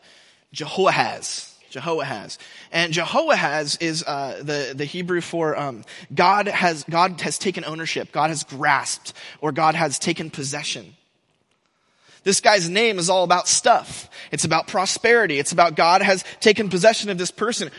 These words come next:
presumably because he's supposed to spread that around. The key, uh, really the key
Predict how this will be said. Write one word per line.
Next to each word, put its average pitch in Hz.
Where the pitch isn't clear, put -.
presumably 214
because 196
he's 220
supposed 214
to 202
spread 214
that 202
around. 226
The -
key, 214
uh, 139
really 165
the 139
key 175